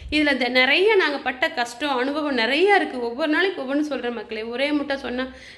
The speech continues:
நீங்களும், "ஐயோ அம்மா, என்னடா இந்த புள்ள இப்படி புலம்புது?" அப்படின்னு யோசிப்பீங்க. எவ்வளவோ கஷ்டப்பட்டோம்.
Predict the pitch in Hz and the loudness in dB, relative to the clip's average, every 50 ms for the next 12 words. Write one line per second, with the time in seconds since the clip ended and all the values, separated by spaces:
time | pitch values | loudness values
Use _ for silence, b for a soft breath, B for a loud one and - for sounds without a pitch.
0 | B B 262 269 285 277 285 311 302 285 269 254 254 240 240 240 - - - 240 | B B -2 0 2 2 2 2 2 0 2 0 0 0 -2 -6 -10 -8 -4 -2
1 | 247 269 285 262 254 254 262 277 262 247 247 262 285 294 302 285 254 254 254 254 | -2 0 0 0 0 2 2 0 0 0 0 0 0 0 0 0 0 -2 -2 -2
2 | 262 277 254 254 - 302 285 294 294 269 254 262 277 269 277 277 262 - 240 262 | -2 -2 -2 -2 -4 -4 -4 -4 0 0 0 2 2 2 2 2 2 2 2 2
3 | 262 247 233 233 233 240 240 - 226 214 202 208 214 - - - - _ b b | 2 2 2 0 0 -2 -4 -4 -4 -4 -2 -4 -6 -8 -12 -20 -20 _ b b
4 | b b b b b b b - 254 269 262 269 381 403 427 403 381 415 403 359 | b b b b b b b -2 -2 -2 2 4 4 6 6 6 4 2 0 0
5 | 330 - - 320 - 262 254 247 220 - - | -4 -4 -4 -6 -6 -6 -6 -6 -6 -8 -8